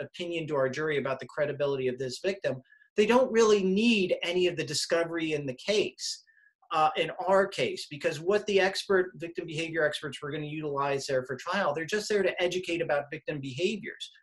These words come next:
So the only thing they have to know is, rather than anything about the specifics of our case or our victim, just what victim behaviors are, are gonna be, might be under consideration or a jury might need to be ed-, educated about. However,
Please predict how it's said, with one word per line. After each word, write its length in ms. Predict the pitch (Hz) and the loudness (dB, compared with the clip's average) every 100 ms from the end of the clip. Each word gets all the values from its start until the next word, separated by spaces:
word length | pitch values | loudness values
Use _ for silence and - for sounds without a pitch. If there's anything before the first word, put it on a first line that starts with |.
| _ - | _ -10
So 160 | - | -2
the 160 | 185 202 | 4 4
only 180 | 233 254 | 4 2
thing 160 | 233 | 2
they 140 | 202 196 | 2 2
have 180 | 180 170 | 0 -2
to 80 | 160 | -2
know 220 | 185 190 | 0 0
is, 140 | 127 | 0
rather 260 | 151 170 180 | -2 0 0
than 140 | 156 | 0
anything 400 | 147 160 143 160 | -2 -2 -6 -6
about 240 | 135 139 - | -2 -4 -4
the 80 | |
specifics 640 | 139 - 135 165 - - - | -10 -8 -6 -4 -4 -6 -6
of 80 | 117 | -4
our 140 | 127 | -4
case 340 | - 156 147 | -6 -8 -4
or 80 | 147 | -2
our 120 | 131 | -2
victim, 400 | 127 180 180 143 131 - _ - | -2 -4 -2 -4 -4 -16 _ -6
just 260 | 165 - - | -6 -6 -12
what 340 | 160 165 208 160 | -2 4 4 4
victim 340 | 143 185 185 170 | 2 2 2 -4
behaviors 840 | 160 143 170 180 151 139 135 127 - | -6 -4 -4 -2 0 2 2 -2 -4
are, 180 | 151 143 147 | -2 0 -2
are 440 | 139 139 139 - 143 127 | -2 -2 -4 -8 -10 -6
gonna 180 | 151 151 | -4 -4
be, 500 | 151 147 143 135 131 _ - | -4 -4 -4 -6 -10 _ -8
might 280 | 135 156 156 - | 0 0 0 -6
be 340 | 151 143 139 156 | -4 -4 -4 -4
under 180 | 147 151 | -4 -4
consideration 840 | 151 131 160 143 139 156 160 160 | -6 -4 -2 2 2 2 -2 -4
or 300 | 139 131 131 | -2 -2 -2
a 100 | 143 | -4
jury 300 | 135 143 147 | -4 -6 -6
might 240 | 131 131 131 | -4 -6 -8
need 140 | 143 127 | -10 -10
to 40 | |
be 180 | 123 135 | -6 -2
ed-, 200 | 143 156 - | 0 -2 -6
educated 540 | 156 160 - 123 107 - | -6 -8 -8 -8 -8 -14
about. 320 | 82 69 - _ - _ _ _ _ - | -12 -12 -14 _ -20 _ _ _ _ -4
However, 540 | 170 196 185 185 - | 4 6 8 6 2